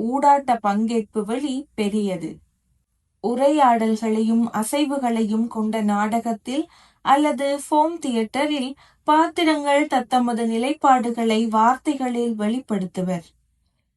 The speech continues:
உரையாடல்கள், அசைவுகள் மூலம் அந்தந்த பாத்திரங்களின் உணர்வுகள், சூழ்நிலை,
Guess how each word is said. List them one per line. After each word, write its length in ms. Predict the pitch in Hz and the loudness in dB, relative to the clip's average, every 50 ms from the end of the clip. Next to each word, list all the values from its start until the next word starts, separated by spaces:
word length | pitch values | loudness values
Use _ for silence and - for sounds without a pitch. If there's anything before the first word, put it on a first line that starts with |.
| _ _ - | _ _ -2
உரையாடல்கள், 880 | 226 240 247 262 277 277 262 240 226 220 220 214 214 214 - 214 214 220 | 0 0 0 0 2 4 4 4 4 4 2 0 -2 0 0 0 0 0
அசைவுகள் 720 | - - 202 220 220 - 277 277 240 247 226 - 226 220 220 | 0 -2 -4 -2 0 0 0 0 0 -2 -2 -2 0 0 0
மூலம் 420 | 214 214 214 226 254 302 294 277 - _ - - _ _ - | 0 0 -2 -2 -2 -2 -4 -4 -6 _ -20 -20 _ _ 0
அந்தந்த 500 | - 254 269 302 311 339 330 330 311 311 294 | 0 0 2 2 2 0 0 0 -2 -2 -2
பாத்திரங்களின் 880 | 294 - 262 262 277 285 294 330 311 311 311 302 277 277 262 262 262 240 | 2 4 4 4 4 4 2 0 0 0 0 0 0 0 0 0 0 -2
உணர்வுகள், 680 | - 214 214 220 226 220 220 220 240 233 240 240 269 320 - _ _ _ _ - | -2 -2 -2 -2 -2 -4 -4 -6 -4 -4 -2 -2 -2 -4 -6 _ _ _ _ -14
சூழ்நிலை, 680 | - - 311 302 302 311 311 294 277 254 240 233 233 233 | -6 -2 0 2 4 4 4 2 2 0 0 0 -2 -2